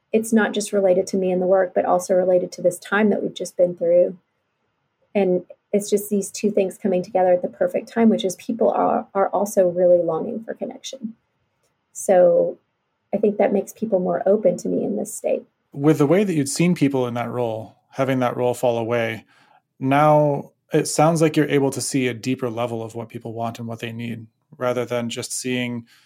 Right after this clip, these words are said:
Speaker 2: what they want or need from a to-do list standpoint or from getting things done. You're also seeing a deeper layer of what their emotional needs are and that underlying social mammalian need for connection that we all have.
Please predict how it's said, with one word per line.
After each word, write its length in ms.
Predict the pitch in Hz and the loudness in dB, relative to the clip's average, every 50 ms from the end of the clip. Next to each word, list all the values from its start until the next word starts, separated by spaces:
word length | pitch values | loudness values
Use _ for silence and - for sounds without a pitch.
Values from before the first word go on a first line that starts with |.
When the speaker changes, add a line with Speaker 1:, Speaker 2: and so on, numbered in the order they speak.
| _ _ _ _ | _ _ _ _
Speaker 2:
what 180 | - 139 135 139 | -6 -6 -4 -2
they 100 | 135 127 | -2 -2
want 280 | 123 127 127 127 117 | 0 0 -2 -2 -2
or 60 | 123 120 | -4 -4
need 240 | 123 123 123 120 117 | -4 -4 -4 -6 -6
from 160 | - 131 120 | -8 -8 -8
a 60 | 117 | -8
to-do 340 | 113 - 123 - - 123 127 | -8 -10 -10 -6 -4 -4 -4
list 240 | 123 120 113 - - | -4 -6 -8 -10 -10
standpoint 600 | - - 120 117 113 117 - 120 117 113 117 117 _ _ _ _ _ _ | -10 -8 -6 -6 -6 -8 -8 -8 -8 -8 -10 -12 _ _ _ _ _ _
or 160 | 117 123 113 | -10 -10 -10
from 460 | 107 - 123 120 117 113 113 113 113 _ _ _ _ _ _ _ _ _ 143 | -10 -8 -8 -8 -8 -10 -12 -16 -18 _ _ _ _ _ _ _ _ _ -4
getting 240 | 120 143 131 131 127 | -2 0 0 0 -2
things 260 | 123 131 123 117 110 | -4 -6 -8 -8 -8
done. 460 | - - 143 131 123 117 117 117 113 - _ _ _ _ _ | -4 -2 0 0 0 -2 -4 -8 -10 -12 _ _ _ _ _
You're 120 | 135 139 | 2 4
also 240 | 139 147 147 - 143 | 4 4 4 2 0
seeing 320 | 131 - - 135 131 127 123 | 0 0 0 -2 0 -2 -2
a 60 | 123 | -4
deeper 320 | 120 135 131 127 135 127 120 | -2 -4 -2 -2 -2 -2 -2
layer 280 | 117 120 120 117 117 | -2 -4 -4 -4 -4
of 180 | 120 120 113 120 | -6 -6 -4 -4
what 140 | 127 120 - | -6 -4 -4
their 120 | 127 120 | -6 -6
emotional 460 | 113 113 120 123 123 - - 127 113 | -6 -4 -4 -4 -4 -4 -6 -6 -8
needs 240 | 117 113 113 110 120 | -8 -10 -10 -8 -6
are 280 | 117 110 110 110 113 - _ _ _ _ _ _ _ _ _ - | -4 -4 -4 -6 -8 -14 _ _ _ _ _ _ _ _ _ -4
and 300 | 127 120 120 120 120 117 | -2 -2 0 -2 -2 0
that 180 | 123 123 - | -2 0 0
underlying 720 | 135 135 135 135 127 127 123 120 120 117 117 117 117 117 - _ _ _ _ _ _ _ _ _ _ _ _ | 0 0 0 0 2 2 2 0 0 -2 -4 -6 -10 -12 -14 _ _ _ _ _ _ _ _ _ _ _ _
social 580 | - - - 127 123 120 - 131 127 120 120 120 | -12 -4 -2 -2 -2 -2 -2 -4 -4 -4 -4 -4
mammalian 540 | 120 120 123 120 120 123 120 117 117 117 | -4 -4 -2 -2 -2 -2 -4 -4 -4 -4
need 220 | 120 123 123 120 120 | -4 -4 -6 -6 -6
for 140 | - 127 120 | -8 -8 -8
connection 440 | - - 120 120 117 - - 127 | -6 -6 -6 -6 -6 -6 -8 -8
that 120 | 120 127 - | -8 -8 -6
we 100 | 123 120 | -4 -4
all 180 | 117 110 110 | -2 -2 -4
have. 520 | 107 - 139 131 117 117 113 117 - - | -2 0 0 0 0 0 -4 -8 -14 -18